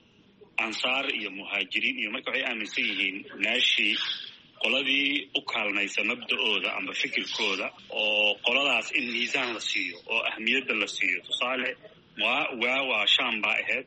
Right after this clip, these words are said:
waa, waxaa ahayd Ciraaq baa ahayd. Mar bay Ciraaq ku soo jabeen, waxay ku xoogeysteen Shaam. Hadda Soomaaliya inay tahay meeshii saddexaad oo, oo ansaarta oo laga soo dhaweynayo Daacish. Marka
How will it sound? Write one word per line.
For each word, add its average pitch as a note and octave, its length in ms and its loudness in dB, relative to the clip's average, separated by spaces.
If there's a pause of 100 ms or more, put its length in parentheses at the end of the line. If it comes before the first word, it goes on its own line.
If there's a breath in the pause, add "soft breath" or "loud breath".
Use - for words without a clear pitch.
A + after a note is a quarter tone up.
(120)
waa, A2+ 320 2
waxaa G#2 300 0
ahayd G2 240 0
Ciraaq A#2 320 0
baa A2+ 180 2
ahayd. A2 280 -2 (420)
Mar B2 200 0
bay B2+ 220 0
Ciraaq C3 320 2
ku - 120 -6
soo C3+ 180 4
jabeen, A#2+ 320 2
waxay A2 300 2
ku - 120 -12
xoogeysteen G#2+ 580 0
Shaam. A#2+ 240 2 (100)
Hadda - 360 -4
Soomaaliya A2+ 640 2
inay G#2 220 2
tahay F#2 240 -4
meeshii G2+ 300 2
saddexaad A2 500 0
oo, F#2 100 -2 (360)
oo G#2+ 200 2
ansaarta B2 600 0
oo G#2+ 180 0
laga G#2+ 200 4
soo C3 200 2
dhaweynayo G#2+ 480 0
Daacish. G2 400 0
Marka - 260 -4